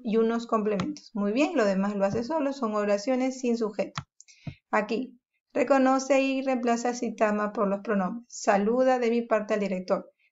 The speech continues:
Saluda, salúdalo de mi parte, nada más. Y así vas a hacer el resto.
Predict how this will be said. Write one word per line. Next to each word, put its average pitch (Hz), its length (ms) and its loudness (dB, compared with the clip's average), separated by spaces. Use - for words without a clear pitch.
Saluda, 226 1200 2
salúdalo 262 720 6
de 208 140 4
mi 175 160 -4
parte, 220 520 2
nada 196 240 0
más. - 320 -6
Y 226 160 0
así 247 200 -2
vas 233 180 -2
a - 20 -2
hacer 196 240 -2
el 214 60 -6
resto. - 280 -12